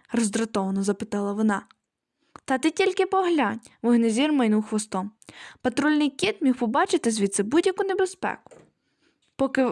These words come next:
піскошторма оглядала долину, її роздратування потроху стихало,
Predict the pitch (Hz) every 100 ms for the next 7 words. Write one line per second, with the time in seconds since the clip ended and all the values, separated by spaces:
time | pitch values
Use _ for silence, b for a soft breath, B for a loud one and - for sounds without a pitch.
0 | - - 254 - 262 294 269 262 262 262
1 | 240 254 247 247 262 359 294 B B B
2 | 226 214 220 214 208 202 196 311 381 226
3 | - - 302 - - 269 - 214 -